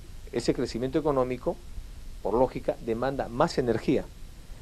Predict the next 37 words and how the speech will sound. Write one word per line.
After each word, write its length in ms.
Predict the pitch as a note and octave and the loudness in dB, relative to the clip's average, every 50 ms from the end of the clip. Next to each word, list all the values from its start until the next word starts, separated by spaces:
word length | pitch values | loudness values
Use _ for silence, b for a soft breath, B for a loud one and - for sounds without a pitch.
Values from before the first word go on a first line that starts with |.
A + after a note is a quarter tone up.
| B B - | B B 2
Y 160 | A#2+ B2+ C3+ | 8 10 12
es 180 | C#3 C#3 C#3 - | 12 12 10 6
un, 400 | - C3+ C3+ C#3 C#3+ D3 D3+ D3+ - - - | 0 0 2 2 2 0 -2 -4 -6 -6 -2
un, 340 | - C3 C#3 D3 D3 - - | 0 0 0 0 -2 -4 -2
una, 600 | C#3+ C#3+ D3 C#3+ C#3+ C#3 C3+ C3+ C3 B2+ B2 B2+ B2 | 2 4 6 8 8 8 8 6 6 4 2 0 0
eh, 300 | C#3 C3+ A#2 A2+ A2+ A2 A2+ | 2 2 4 4 4 4 4
un 180 | C3 C#3 C#3 | 4 2 4
reto 400 | C3+ C#3+ D3+ D3 D3 - E3+ E3 | 8 10 10 10 10 8 6 6
de 80 | B2+ A2+ | 6 6
los 180 | G#2+ G#2+ - - | 4 2 2 2
jefes 280 | - C#3 - E3 D#3 | 2 2 4 4 6
de 60 | E3 | 6
Estado, 460 | E3 E3 - - C#3+ C3+ C3+ C#3+ F3+ - - B B B B B B B B B B - | 4 4 6 8 8 8 8 6 4 2 -2 B B B B B B B B B B -6
eh, 140 | - G#2+ G#2+ | -2 -2 -2
proveer 480 | G#2+ - - B2 A#2+ A2+ A#2+ C3+ D3+ D#3+ | 0 4 8 10 10 12 12 12 12 12
esa 160 | E3 - - | 10 6 6
energía 540 | E3 D#3+ D3+ D3 - - E3 D#3 D#3 D#3+ D3 | 4 4 4 4 4 4 6 6 6 6 6
a 60 | B2 | 6
través 300 | - A#2+ A#2 A#2 B2+ C3 | 4 6 6 6 8 8
de 100 | C3+ C#3+ | 6 6
proyectos 640 | C#3 - B2 A#2 B2 B2+ C3+ C3 - - C#3 C3 | 6 6 6 6 8 6 6 6 4 4 4 4
de 120 | A2+ A2 A2 | 6 6 8
largo 260 | A#2 B2 B2+ C#3 C3+ | 10 10 10 10 10
aliento 400 | B2+ C3 C3 B2 B2+ C3 - E3+ | 10 10 8 8 6 4 2 2
que 120 | C3+ B2 | 2 2
permitan, 420 | G#2+ A#2+ A2+ A#2 B2 B2+ C3+ A#2+ A2+ | 0 0 0 0 0 0 0 0 0
pues, 240 | - C3+ B2 - C3+ | 0 0 -2 0 -2
no 100 | C3 B2 | -4 0
estar 220 | - - C#3 C3+ | 4 4 4 4
siempre, 400 | - - C#3+ C3 C3 C3+ B2+ A#2+ | 4 0 0 2 2 2 2 2
como, 360 | - - A2+ G#2+ G#2+ A2 G#2 - | 0 -2 -2 -2 0 -2 -2 -2
como 200 | - A2+ A2+ A2 | -2 0 2 2
decimos, 400 | A2 - - C#3+ C3 C3 A#2 - - | 2 2 2 2 2 2 0 2 4
tas 160 | - C3+ B2+ | 4 4 4
con 200 | - - B2 A#2+ | 4 4 2 6
tas, 180 | A2+ E3 D3+ - | 8 6 6 6
sino 340 | - A2 G#2+ A2 B2 C#3 | 6 0 0 2 2 2